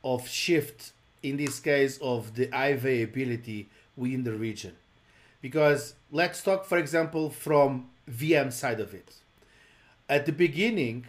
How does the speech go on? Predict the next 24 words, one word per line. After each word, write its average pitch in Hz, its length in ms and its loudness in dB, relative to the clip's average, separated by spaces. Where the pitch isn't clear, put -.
when 147 480 2
we, 160 560 2
a 139 120 -4
few 170 240 -2
months 170 380 0
ago, 117 480 0
we 135 200 0
starting 160 720 0
to, 139 480 0
to 143 160 -2
have, 135 560 2
we 151 160 4
had 156 260 4
two 196 160 4
options 139 680 2
for, 131 720 2
uh, 117 560 2
for 120 580 -2
availability 120 880 -2
on 107 100 -2
the 107 80 -6
V 104 200 -8
M. 92 100 -10
Okay, 120 300 -10